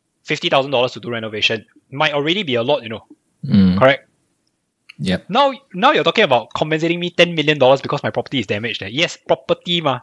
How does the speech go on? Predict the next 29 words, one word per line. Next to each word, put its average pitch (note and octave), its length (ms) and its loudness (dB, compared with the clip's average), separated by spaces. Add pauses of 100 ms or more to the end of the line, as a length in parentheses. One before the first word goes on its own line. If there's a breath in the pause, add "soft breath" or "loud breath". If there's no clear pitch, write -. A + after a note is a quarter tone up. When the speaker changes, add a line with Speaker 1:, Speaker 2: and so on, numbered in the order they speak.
Speaker 1:
but B2+ 220 -4 (640)
nobody E3+ 300 4
do E3 100 0
valuation, C#3 440 2
how C3+ 140 2
is A#2 120 -6
it A#2+ 80 -12
fair? G#2 240 -6 (560)
Speaker 2:
So - 240 4
basically, A#2 540 2
you're A2 280 4
saying G2+ 280 2
that - 300 -4 (240)
it's - 180 -14
still A2 200 -8
dodgy F#2 380 -10
as - 100 -12
fuck. - 160 -8
Then A3 240 -2
why A2 540 0 (480)
would G#2+ 180 -2
the F#2 140 -2
judge - 640 -4 (100)
acquit F#2+ 300 -6
them? F#2+ 240 -2 (180)
Does C3+ 240 2
this C#4+ 200 -2
show D#3 320 0
that - 360 -4